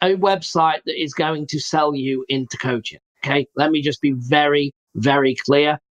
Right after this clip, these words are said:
You know, I am a coach. We have a coaching program. I've already spoke about it. I've already given you the link. Okay. If you wanna come on board, we are meeting every single day. No one else is doing this. And it is a game changer. But this that we're talking about right now is nothing to do with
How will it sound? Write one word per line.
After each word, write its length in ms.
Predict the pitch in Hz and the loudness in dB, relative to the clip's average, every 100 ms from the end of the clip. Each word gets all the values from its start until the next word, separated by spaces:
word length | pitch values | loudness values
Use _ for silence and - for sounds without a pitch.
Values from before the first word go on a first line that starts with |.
| _ | _
You 140 | 147 | 0
know, 80 | 139 | 4
I 220 | 156 160 | 4 4
am 160 | 165 165 | 2 -2
a 60 | 143 | -4
coach. 380 | 143 151 - - 143 | -2 -2 -2 -6 -2
We 120 | 151 | 2
have 180 | 156 165 | 2 2
a 80 | 151 | 0
coaching 400 | 151 143 139 131 | -2 -2 -4 -2
program. 400 | 139 147 139 147 | 0 0 -2 0
I've 180 | 147 147 | 0 2
already 420 | 147 156 156 147 | 0 0 0 -2
spoke 440 | 135 - 147 147 156 135 | -6 0 0 0 -4 -4
about 420 | 139 147 139 143 | 0 2 2 -2
it. 100 | 143 | -2
I've 140 | 143 139 | -6 0
already 380 | 165 175 160 151 | 0 2 0 -2
given 300 | 151 147 147 | -2 -2 -2
you 100 | 143 | -2
the 140 | 131 135 | 0 0
link. 460 | 151 147 143 - _ _ _ 127 | 0 -2 -6 -14 _ _ _ -4
Okay. 320 | - 143 139 | 2 2 2
If 140 | 127 - | 0 2
you 120 | 147 | 2
wanna 200 | 143 139 - | 2 0 0
come 140 | 143 | 2
on 140 | 135 | 2
board, 380 | 131 147 143 135 - _ 147 | 2 2 2 0 -6 _ 0
we 120 | 165 | 2
are 140 | 160 | 2
meeting 280 | 165 175 160 | -2 -2 0
every 260 | 151 151 151 | 0 0 -2
single 360 | 160 151 147 | -2 0 0
day. 340 | 143 131 139 - | 2 2 0 -4
No 140 | 120 135 | -2 2
one 140 | 143 | 2
else 240 | 151 151 160 | 2 0 -4
is 120 | 143 | 2
doing 340 | 196 185 147 | 2 2 0
this. 300 | 139 143 - _ _ | -2 -4 -6 _ _
And 140 | - 151 | 0 0
it 80 | - | 2
is 180 | 160 | 2
a 60 | 160 | 2
game 280 | 143 123 123 | 0 0 -2
changer. 500 | - 127 127 139 147 - | -2 0 2 2 0 0
But 120 | 147 139 | -2 2
this 420 | 170 190 - - _ | 2 2 -6 -12 _
that 180 | 170 170 | -2 0
we're 100 | 165 | 0
talking 360 | 170 170 156 | 2 2 2
about 240 | 156 151 147 | 2 2 4
right 220 | 151 147 | 2 2
now 240 | 143 139 | -2 0
is 180 | 143 120 | -2 -4
nothing 280 | 143 - 151 | -6 -2 -6
to 100 | 139 | -2
do 200 | 147 143 | -2 0
with 200 | 139 | 0